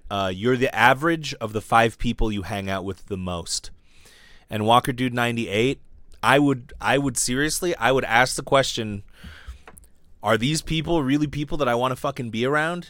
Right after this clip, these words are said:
If I, if I'm afraid of, you know, if you feel like there's a lot of hate being spread around that, that's not anybody I want in my fucking life,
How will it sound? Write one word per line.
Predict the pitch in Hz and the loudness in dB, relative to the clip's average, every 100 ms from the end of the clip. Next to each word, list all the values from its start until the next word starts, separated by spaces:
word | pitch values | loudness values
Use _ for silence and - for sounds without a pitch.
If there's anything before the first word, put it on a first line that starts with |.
| - | -10
If | 127 | -2
I, | 131 135 143 | 2 8 8
if | 120 | 6
I'm | 123 135 147 | 0 -2 -2
afraid | - 127 151 135 | -4 0 0 0
of, | 120 107 - - - | -4 -6 -12 -18 -12
you | 131 | -8
know, | 131 135 - - - - - - - - | -6 -8 -14 -20 -20 -20 -20 -20 -20 -16
if | 135 | -10
you | 147 | -8
feel | 143 156 | -4 0
like | 147 131 | 0 2
there's | 135 127 120 123 | 2 2 2 0
a | |
lot | 117 131 | 0 0
of | 110 | -4
hate | - 123 139 - - - - _ _ _ _ _ | -8 -6 -6 -8 -14 -20 -20 _ _ _ _ _
being | 160 139 | -8 -4
spread | - - 127 147 | -4 0 0 2
around | 165 170 185 | 2 2 0
that, | 202 214 - - - - | -4 -4 -8 -20 0 2
that's | 135 143 | 2 0
not | 156 135 | -2 -2
anybody | 131 120 117 110 | -2 -2 -2 2
I | 110 | 2
want | 113 107 | 2 -2
in | 95 | -2
my | 101 | -4
fucking | 123 - - 82 | -4 -8 -14 -16
life, | 73 - - - | -16 -18 -18 -20